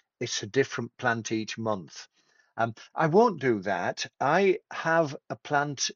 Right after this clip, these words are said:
in my garden, uh, which is a myrtle. It's the small-leafed, uh, Myrtus communis tarrantina. When I was at Bramham Park,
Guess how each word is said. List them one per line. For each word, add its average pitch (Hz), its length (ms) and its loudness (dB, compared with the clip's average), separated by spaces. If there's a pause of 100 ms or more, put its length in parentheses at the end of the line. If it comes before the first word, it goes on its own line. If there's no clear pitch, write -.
(140)
in 120 340 -2 (160)
my 139 260 0
garden, 113 420 -4 (760)
uh, 110 300 0
which 135 400 0
is 131 120 2
a 147 60 4
myrtle. 151 600 0 (360)
It's - 200 -6
the 139 120 0
small-leafed, 143 1200 2 (320)
uh, 104 220 -4 (280)
Myrtus 143 460 2
communis 131 600 2 (180)
tarrantina. 135 720 0 (640)
When 175 380 6
I 226 140 6
was 208 180 6
at 185 120 0 (220)
Bramham 147 340 2
Park, 139 520 0